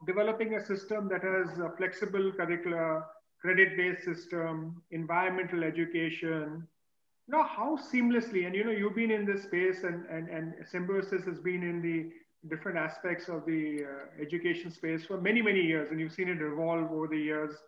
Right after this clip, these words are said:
In fact, uh, you know, uh, your father, if I may say, Doctor Majumdar, is,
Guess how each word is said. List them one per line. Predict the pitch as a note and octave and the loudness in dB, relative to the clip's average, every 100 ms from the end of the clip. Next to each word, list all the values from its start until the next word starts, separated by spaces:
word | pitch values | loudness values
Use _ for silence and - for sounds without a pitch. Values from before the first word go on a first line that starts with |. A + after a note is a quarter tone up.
| _ _ _ | _ _ _
In | E3 | -4
fact, | F#3 F3+ - - | -2 -2 -4 -14
uh, | D#3 D3+ E3 E3 D#3+ _ _ _ _ _ _ | -12 -12 -14 -20 -20 _ _ _ _ _ _
you | D3+ | -10
know, | E3 - | -10 -10
uh, | D3 D3+ | -10 -6
your | D#3 F3+ | 0 6
father, | F#3 F#3+ E3+ - E3 | 8 8 4 -2 -8
if | D#3 | -6
I | E3 | -4
may | D#3 | -4
say, | D3+ D#3 | -4 -6
Doctor | D3 - | -6 -6
Majumdar, | D3+ D#3 E3 E3 D#3 D#3 | -6 -4 -2 2 2 2
is, | D3+ | -2